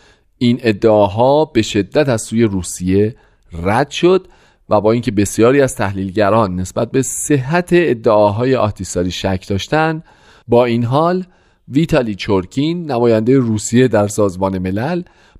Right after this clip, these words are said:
برای روشن شدن اونچه که در سال دو هزار و دوازده بین او و مارتی آهتیساری گذشته میگه: «بدون شک در سال دو هزار و دوازده رایزنی‌هایی در شورای امنیت سازمان ملل درباره سوریه انجام شده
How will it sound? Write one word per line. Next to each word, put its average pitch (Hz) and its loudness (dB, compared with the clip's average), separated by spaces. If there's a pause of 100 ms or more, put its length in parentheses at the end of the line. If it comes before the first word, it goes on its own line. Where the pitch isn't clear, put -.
برای 170 4
روشن 151 0
شدن 147 -2
اونچه 170 -2
که 170 0
در 131 0
سال 165 -2
دو 135 0
هزار 104 2
و 104 0
دوازده 95 -2 (500)
بین 143 0 (100)
او 123 2
و 104 0
مارتی 139 0
آهتیساری 107 -4
گذشته 98 0 (140)
میگه: 113 0 (960)
«بدون 156 2
شک 165 -2
در 139 2
سال 139 2
دو 127 4
هزار 113 4
و 110 0
دوازده 110 2
رایزنی‌هایی 110 0
در 135 0
شورای 107 2
امنیت 101 -4
سازمان 98 -2
ملل 127 0
درباره 98 0
سوریه 127 0
انجام 135 0
شده 71 -12